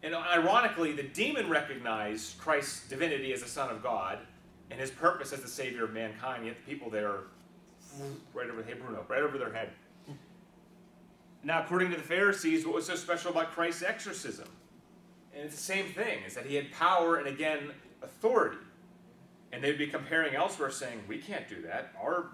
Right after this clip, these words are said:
exorcists can't do that sort of thing." But again, the idea is that demons have always been subject to God, past, present, and the future, remaining future that they have. God still today keeps Satan on a leash.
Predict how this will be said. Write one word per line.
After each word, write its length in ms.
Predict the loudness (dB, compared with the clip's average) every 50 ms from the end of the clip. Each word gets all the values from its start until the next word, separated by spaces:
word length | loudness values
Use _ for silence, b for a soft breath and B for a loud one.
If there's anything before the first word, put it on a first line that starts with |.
| -12
exorcists 580 | -14 -14 -10 -12 -12 -10 -10 -10 -10 -10 -12 -14 -14
can't 140 | -14 -14 -14
do 80 | -14 -12
that 180 | -12 -12 -12
sort 160 | -10 -10 -10 -10
of 100 | -10 -12
thing." 200 | -12 -14 -14 B B B B B B B B
But 100 | 0 0
again, 220 | 2 2 2 2 4
the 80 | 4
idea 180 | 4 4 4 2
is 80 | 0
that 140 | 0 -2 -2
demons 340 | -2 -2 -2 0 -2 -4 -4
have 140 | -6 -8 -8 -2
always 400 | 2 4 4 4 2 0 -4 -6
been 120 | -8 -10 -10
subject 560 | -6 -2 -2 -2 -2 -2 -4 -4 -4 -4 -8
to 80 | -10 -2
God, 280 | 0 0 0 0 -2 -8 -14 -20 -20 -20 -20 -20 -20 -20 -20 -20 -20 -20 -8 -4
past, 360 | -2 -2 -2 -4 -6 -10 -6
present, 380 | -4 -4 -4 -2 -4 -6 -6 -6
and 300 | -10 -8 -8 -8 -8 -12 -14 -16 -18 -18
the 80 | -18 -18
future, 420 | -16 -14 -14 -12 -12 -6 -4 -4
remaining 460 | -4 -4 -6 -4 -2 -2 -2 -2 -4
future 320 | -8 -8 -6 -6 -6 -6 -4
that 200 | -4 -4 -6 -6
they 140 | -8 -10 -8
have. 280 | -6 -4 -4 -4 -4 -6 -12 -18 -20 B B B B B B B B B B -6
God 280 | 0 4 4 6 4 4
still 440 | 0 -4 -2 4 4 6 6 4
today 560 | 2 -2 -4 0 2 2 2 2 -2 -6 -8 -12
keeps 320 | -10 -6 -6 -4 -4 -4
Satan 420 | -6 -6 -4 -4 -4 -4 -8 -10 -12
on 200 | -8 -6 -4 -4
a 60 | -4
leash. 480 | -6 -6 -8 -10 -12 -14 -16 -16 -18 -18